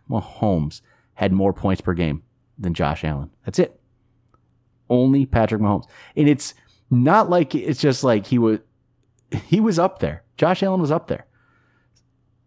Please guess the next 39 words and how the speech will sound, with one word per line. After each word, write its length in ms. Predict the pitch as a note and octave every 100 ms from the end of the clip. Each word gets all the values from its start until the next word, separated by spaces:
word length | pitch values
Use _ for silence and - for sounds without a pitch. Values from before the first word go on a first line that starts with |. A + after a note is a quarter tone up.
| -
Points 280 | - D#3+ F#3
per 140 | - F3+
game. 360 | E3 G#2 F2 - _ _ _ _ _ _ _ _ _ - -
Let 60 |
me 60 | G#2
pull 160 | - F#2+
this 140 | G2
up. 140 | E2+
Weeks 180 | G2+ F#2+
nine 240 | G2+ G2+ A2+
through 140 | A2
seventeen, 500 | - F#2+ F#2+ F2 D2
points 280 | - F#2+ F#2+
per 100 | G2
game. 240 | E2 D#2 - _
So 220 | F#2+ F#2 -
Allen 280 | G#2+ G#2
pay, 220 | F#2+ G#2 E2+
played, 360 | G2+ F#2+ F2 - _ _ -
oh, 100 | B2
six 300 | - - -
of 80 | A#2
those 140 | C2
games. 200 | - -
He 80 | -
played 260 | E2+ D#2+ -
six 300 | - D#2+ -
there 320 | - G#1+ -
in 120 | F#2
that 140 | D2+ B1+
stretch. 380 | - B1 - - _ _ _ _
Patrick 300 | - B2+ F#3
Mahomes, 460 | E3+ C#3 A2+ A2+ - _ _ _ -
over 160 | G2
weeks 220 | G2 G2+
nine 180 | G2 G2
through 100 | A2
seventeen, 440 | G#2+ A2+ A2 F2 E2 _ _ _ _ -
averaged 560 | G2 F2+ E2+ E2 -